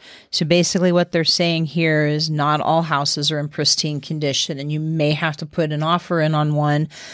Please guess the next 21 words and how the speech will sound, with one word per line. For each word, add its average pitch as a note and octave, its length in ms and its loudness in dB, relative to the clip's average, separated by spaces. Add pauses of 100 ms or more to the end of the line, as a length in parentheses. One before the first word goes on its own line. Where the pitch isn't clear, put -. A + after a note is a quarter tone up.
(180)
that D#3 160 2
you D#3+ 160 0
know D#3 300 4
is D#3+ 160 2
going D3+ 260 0
to - 140 -4
need D3 260 0
some D3 280 -2
work. D#3 380 0 (380)
With D3+ 680 2
the D#3+ 140 0
cost D#3 680 0 (100)
of C#3+ 360 0
supplies D#3+ 1000 0 (100)
and E3+ 400 -2 (100)
supplies D3+ 680 0
being D3 300 -2
short D#3 500 0 (720)
in C#3+ 280 -2
supply E3+ 500 2
now, C3+ 440 0